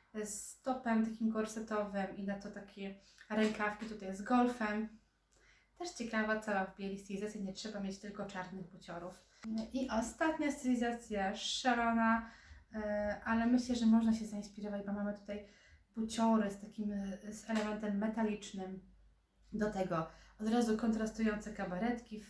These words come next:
w jakieś kwiatki, e, skórzana spódnica, potem znowu futro. Można zamiast braletki, takiego stanika założyć sobie jakiś top. E, i mamy, mm, beret. I tutaj jest zestawienie różnych, y, styli,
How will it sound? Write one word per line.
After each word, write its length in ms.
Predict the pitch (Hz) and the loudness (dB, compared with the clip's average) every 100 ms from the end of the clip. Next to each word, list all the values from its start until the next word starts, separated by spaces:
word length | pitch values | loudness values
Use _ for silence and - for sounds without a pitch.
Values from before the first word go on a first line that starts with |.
| - - - - - | -18 -20 -20 -18 -14
w 40 | |
jakieś 340 | 196 - - | -14 -12 -14
kwiatki, 720 | - - 240 226 - - 208 - - - _ 220 | -16 -6 -2 -2 -4 -12 -14 -14 -20 -20 _ -4
e, 320 | 214 202 196 | -2 0 -2
skórzana 580 | - - 294 277 262 247 | -4 -4 0 4 6 4
spódnica, 560 | - 226 220 202 185 | 2 2 4 2 -4
potem 240 | 220 240 233 | -2 2 4
znowu 260 | 262 247 | 4 4
futro. 560 | 233 233 220 208 202 202 - - - - 247 | 2 -2 -6 -4 -4 -4 -12 -20 -20 -10 0
Można 540 | 277 254 247 214 214 | 8 8 10 8 6
zamiast 460 | 220 214 208 - - | 4 4 0 -4 0
braletki, 500 | 214 208 208 - 208 | 2 4 2 -2 -10
takiego 320 | - - 214 | -10 -8 -6
stanika 460 | - 208 208 208 | -4 -4 -4 -4
założyć 300 | 202 202 196 | -2 -2 -2
sobie 220 | 190 - 196 | -4 -8 -10
jakiś 300 | - - - | -8 -8 0
top. 300 | 247 226 - - - - 220 | 0 0 -6 -20 -20 -10 -2
E, 280 | 214 214 | 0 2
i 200 | 214 247 | 2 2
mamy, 340 | 233 220 214 202 | 6 6 6 2
mm, 800 | 202 202 202 202 202 202 202 202 - - - _ | -4 -4 -4 -4 -4 -4 -4 -6 -8 -14 -20 _
beret. 500 | - 208 208 269 - | -2 2 4 2 -2
I 20 | - | -8
tutaj 200 | 233 214 | -2 0
jest 240 | 220 - | 0 -4
zestawienie 440 | - 247 233 226 | -2 2 8 10
różnych, 420 | 277 254 220 - 214 | 10 8 6 4 0
y, 140 | 220 | 0
styli, 720 | - - 320 240 226 381 - | -2 -2 4 6 6 4 -2